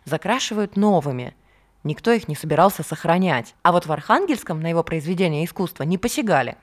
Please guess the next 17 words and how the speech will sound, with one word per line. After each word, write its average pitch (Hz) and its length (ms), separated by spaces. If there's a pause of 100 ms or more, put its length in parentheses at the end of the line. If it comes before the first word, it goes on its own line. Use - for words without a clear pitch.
(120)
Театр 156 380
в 131 60
усадьбе — 175 540 (100)
это 160 220
театр 147 480
декораций. 151 840 (480)
О, 151 280
это 143 200
были 160 160
необычные 139 560
спектакли. - 580 (280)
Там 151 180
нет 175 160
актёров. 165 600 (360)
Главные 165 460
герои 156 340
действа — 160 580